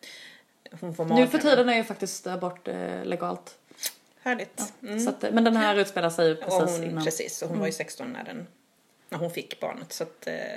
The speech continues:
Speaker 1: det är ju ännu längre tillbaka i tiden. Eh.
Speaker 2: Jaha, okej, barnet, eh, har kommit.
Speaker 1: Mm,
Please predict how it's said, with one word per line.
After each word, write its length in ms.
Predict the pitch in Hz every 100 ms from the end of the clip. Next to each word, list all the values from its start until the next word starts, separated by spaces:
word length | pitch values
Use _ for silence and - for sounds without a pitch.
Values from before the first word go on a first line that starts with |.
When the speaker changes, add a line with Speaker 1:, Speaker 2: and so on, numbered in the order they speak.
| 175 175
Speaker 1:
det 160 | - 156
är 40 |
ju 60 | 156
ännu 180 | 156
längre 260 | 135 147 139
tillbaka 340 | - 104 -
i 40 | 82
tiden. 240 | - 175 - _ _ _ -
Eh. 100 | 277
Speaker 2:
Jaha, 640 | 359 392 403 427 320 240
okej, 220 | 254 262
barnet, 420 | 262 285 285 285
eh, 600 | 262 254 240 226 226 240 208
har 220 | 202 196
kommit. 320 | 196 - -
Speaker 1:
Mm, 140 | 214